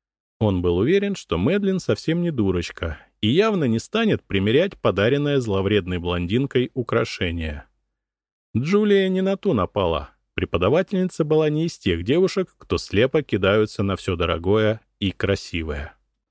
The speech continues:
Закончив разговаривать с коллегой, молодой человек от скуки закрыл глаза и вскоре сам не заметил, как задремал. Время было ночное,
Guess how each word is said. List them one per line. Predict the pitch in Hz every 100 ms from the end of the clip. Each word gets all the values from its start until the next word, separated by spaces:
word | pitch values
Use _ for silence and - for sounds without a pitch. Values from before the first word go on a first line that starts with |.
| _ _ _ _ -
Закончив | 101 107 - 123 107 92 -
разговаривать | 95 90 98 101 92 87 -
с |
коллегой, | - 90 113 185 185 190
молодой | 156 92 95 95 87
человек | - 90 139 202 - -
от | 113
скуки | - - 101 98
закрыл | 90 92 - 92
глаза | 85 87 101 170 180 - _
и | 95
вскоре | - - 175 202 196 190
сам | - - 98 92 87
не | 85
заметил, | 82 92 151 - 175
как | - 95 92
задремал. | 95 95 92 92 87 80 71 - _ _ _ _ _ _ _ -
Время | 196 214 240 123
было | 85 87 87
ночное, | 82 87 - 175 196 190 190 160